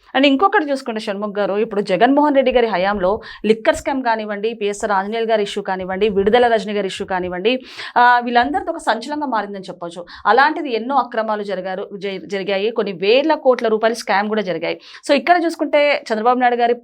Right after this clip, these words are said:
అభివృద్ధి కానివ్వండి, ఐటీ సంస్థలకు సంబంధించి కానివ్వండి, పింఛన్లు కానివ్వండి, అన్నీ ఒక అభివృద్ధి పనులు దూసుకుపోతున్నాయని చెప్పొచ్చు. ఏ విధంగా జగన్మోహన్ రెడ్డి గారు వచ్చిన తర్వాత అంతు చూస్తాము, ఒక్కొక్కరికి సినిమా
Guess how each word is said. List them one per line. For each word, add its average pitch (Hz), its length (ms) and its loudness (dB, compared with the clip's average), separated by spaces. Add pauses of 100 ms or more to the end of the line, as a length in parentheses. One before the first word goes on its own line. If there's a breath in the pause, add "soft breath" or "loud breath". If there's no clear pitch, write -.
(140)
అభివృద్ధి 214 360 0
కానివ్వండి, 214 500 0
ఐటీ 202 280 2
సంస్థలకు 214 420 -4
సంబంధించి 202 420 -6
కానివ్వండి, 190 540 -4 (380 loud breath)
పింఛన్లు 294 360 6
కానివ్వండి, 226 400 4
అన్నీ 247 280 2
ఒక 302 160 0
అభివృద్ధి 233 340 2
పనులు 254 220 -2
దూసుకుపోతున్నాయని 226 640 -6
చెప్పొచ్చు. 170 340 -10 (240 loud breath)
ఏ 247 220 8
విధంగా 330 520 0
జగన్మోహన్ 240 500 -4
రెడ్డి 226 160 -2
గారు 226 160 0
వచ్చిన 247 280 -4
తర్వాత 247 220 -2
అంతు 196 220 -2
చూస్తాము, 202 420 -4
ఒక్కొక్కరికి 240 460 -2
సినిమా 247 360 0